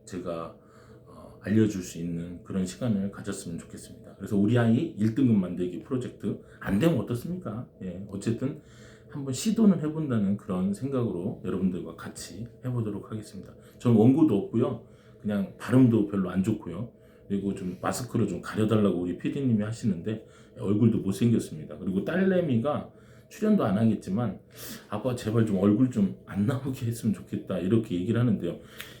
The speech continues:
이게 교육 콘텐츠나 이 상담은요, 눈을 보고 서로 얘기를 해야 돼요. 그래서 제가, 어, 이제 어쩔 수 없이 제 얼굴을 이렇게 공개하게 됐습니다. 그러니까 여러분들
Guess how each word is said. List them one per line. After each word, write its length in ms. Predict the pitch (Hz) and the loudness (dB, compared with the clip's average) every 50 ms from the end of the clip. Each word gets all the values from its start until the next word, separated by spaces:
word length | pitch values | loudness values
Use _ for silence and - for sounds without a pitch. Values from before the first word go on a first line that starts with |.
| - - | -6 -4
이게 520 | 113 117 123 127 117 123 123 104 - - | -2 0 2 2 2 2 0 -2 -4 -6
교육 340 | - - 117 123 151 156 151 | 2 6 8 8 10 8 6
콘텐츠나 560 | - - 175 - - 175 - - - 117 110 | 4 2 -4 -2 -2 -4 -4 -4 -4 -4 -2
이 140 | 95 90 90 | -2 -2 -4
상담은요, 840 | 90 - - 214 226 226 226 202 170 131 190 190 240 131 - - - - - - - - - - - | -4 -2 2 4 6 6 6 4 4 4 2 2 2 0 -2 -6 -10 -18 -20 -20 -20 -20 -20 -20 -8
눈을 360 | - 107 123 160 233 277 285 214 | 2 4 8 8 8 8 8 4
보고 220 | 214 196 - 120 | 2 4 4 2
서로 260 | 113 - 117 - 110 85 | 2 2 0 0 0 -2
얘기를 420 | 80 85 85 98 95 87 82 80 | -2 -4 -2 -4 -4 -4 -4 -8
해야 160 | 80 78 - | -10 -10 -12
돼요. 460 | 78 78 80 78 76 82 87 78 - - - | -12 -14 -12 -12 -12 -12 -12 -14 -16 -18 -12
그래서 260 | - 120 113 - - | -2 0 0 0 0
제가, 320 | - 110 98 92 127 - - - - - - - - - - - - - | -2 -4 -2 -2 -2 -4 -6 -10 -14 -20 -20 -20 -20 -20 -20 -20 -20 -18
어, 440 | 80 82 82 82 82 - - - - - 78 - - - - | -16 -16 -16 -16 -16 -16 -18 -12 -10 -8 -10 -10 -12 -18 -20
이제 200 | - - - - - | -18 -16 -16 -14 -12
어쩔 280 | - - - 139 131 | -12 -2 4 6 6
수 160 | 117 - - 92 | 6 6 0 -8
없이 460 | 90 - - - 98 90 - - - - | -10 -10 -10 -8 -8 -8 -8 -10 -14 -20
제 120 | - - - | -18 -16 -10
얼굴을 480 | - 90 95 101 101 101 90 87 80 | -4 -2 -2 0 0 -2 -6 -6 -8
이렇게 220 | - 80 - - - | -10 -12 -14 -16 -18
공개하게 500 | - - 98 95 90 101 95 85 - - | -12 -4 -2 -2 0 0 -2 -2 -4 -8
됐습니다. 480 | - 85 - - - 85 - - - | -12 -14 -14 -12 -10 -10 -10 -12 -14
그러니까 240 | - - - - 87 | -18 -20 -16 -12 -8
여러분들 480 | 85 92 95 92 92 90 92 87 - | -6 -4 -2 -2 -2 -2 -4 -8 -10